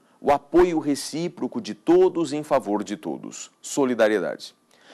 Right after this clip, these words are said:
Segundo José Roberto Drome, as constituições do futuro, as constituições do amanhã,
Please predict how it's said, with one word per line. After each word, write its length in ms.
Segundo 480
José 280
Roberto 380
Drome, 360
as 200
constituições 760
do 100
futuro, 500
as 120
constituições 760
do 80
amanhã, 420